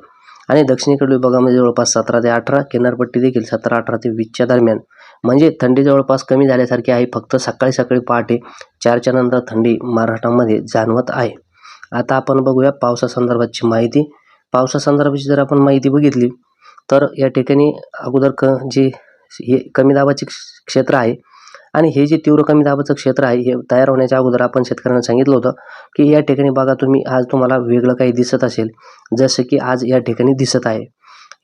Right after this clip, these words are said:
हे कमी दाबाचं क्षेत्र तयार होण्याच्या पूर्वी मी सांगितलं होतं, त्याचप्रमाणे आज देखील या ठिकाणी हवेची एक चक्राकार स्थिती निर्माण झालेली आहे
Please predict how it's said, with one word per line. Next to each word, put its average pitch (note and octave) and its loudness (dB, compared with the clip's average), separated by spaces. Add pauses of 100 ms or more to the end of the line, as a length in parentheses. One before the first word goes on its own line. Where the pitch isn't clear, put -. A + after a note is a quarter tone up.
(160)
हे C#3 6
कमी C#3 2
दाबाचं C3+ 2
क्षेत्र C3+ 0
तयार B2+ 2
होण्याच्या A#2+ -2
पूर्वी B2+ 2
मी C3 0
सांगितलं C3 0
होतं, A#2 -2 (600)
त्याचप्रमाणे D#3 2
आज D3 0
देखील D3 -2
या C#3 2
ठिकाणी B2 -2 (100)
हवेची B2 0
एक B2 -4
चक्राकार B2 0
स्थिती B2 -4
निर्माण B2+ 2
झालेली B2 2
आहे C3+ 2